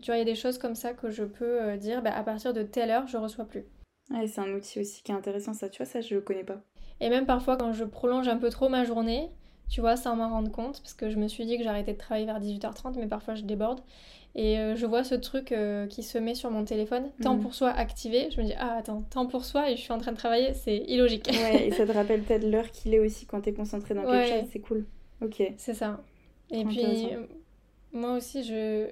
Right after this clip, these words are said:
Speaker 1: je pense que il y a quelque chose de supplémentaire, c'est que ça fait quatre ans que je suis derrière le téléphone tout le temps, tout le temps, tout le temps, tout le temps. Et du coup, même mes proches, j'ai plus envie de leur écrire.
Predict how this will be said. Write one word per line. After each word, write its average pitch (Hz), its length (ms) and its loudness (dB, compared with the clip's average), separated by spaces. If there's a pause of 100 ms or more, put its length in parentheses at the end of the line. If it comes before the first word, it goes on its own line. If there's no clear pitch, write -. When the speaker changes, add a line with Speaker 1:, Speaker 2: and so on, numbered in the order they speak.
Speaker 1:
je 233 120 -6
pense 247 260 -8
que 226 400 -2 (800)
il 233 60 -2
y 233 40 2
a 214 240 0
quelque 226 200 -2
chose 247 160 0
de 226 100 -4
supplémentaire, 233 680 0 (140)
c'est - 220 -8
que 233 120 -6
ça 226 160 -4
fait 226 160 -4
quatre 247 360 -4
ans 262 100 -4
que 240 140 -2
je 214 40 -6
suis 233 220 -6
derrière 220 360 -2
le 214 120 -2
téléphone 220 540 -2
tout - 100 -8
le 214 60 -8
temps, 233 120 -2
tout 208 100 -8
le - 40 -10
temps, 233 100 -4
tout 220 120 -10
le 208 40 -12
temps, 214 140 -4
tout 214 100 -10
le - 60 -20
temps. 254 240 -4 (400)
Et 233 140 2
du 208 180 -2
coup, 277 300 0 (120)
même 240 560 2
mes 208 280 0 (120)
proches, 285 520 0
j'ai 226 160 0
plus 269 260 0
envie 262 220 2
de 233 100 -2
leur 220 180 4
écrire. 240 520 -2